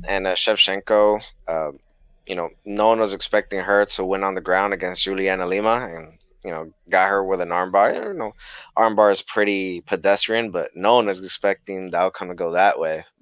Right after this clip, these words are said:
But, you know, much like the rest of you said, there was one submission that was head, shoulders, and then, you know, another ladder above that, above everything else, and that was Mighty Mouse.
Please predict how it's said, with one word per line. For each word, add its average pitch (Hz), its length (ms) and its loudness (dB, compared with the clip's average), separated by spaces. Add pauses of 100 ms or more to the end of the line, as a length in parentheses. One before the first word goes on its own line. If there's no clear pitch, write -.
But, 90 320 2 (420)
you - 60 -8
know, 123 100 4
much 120 240 0
like 120 220 2
the 110 80 0
rest 104 240 4
of 95 80 -4
you 95 80 -8
said, 98 400 2 (600)
there 107 260 4
was 98 200 -2
one 113 260 0
submission 110 760 -2
that 95 200 2
was 87 180 -6
head, 110 360 2
shoulders, 107 840 2 (100)
and 95 400 -6
then, 98 680 -2 (180)
you 107 80 -10
know, 92 260 -2
another 104 480 2
ladder 98 600 4
above 92 460 4
that, 90 300 -2
above 92 360 0
everything 90 400 -4
else, 110 340 -4
and 98 240 -10
that 104 80 6
was 110 160 2
Mighty 113 240 0
Mouse. 82 300 -12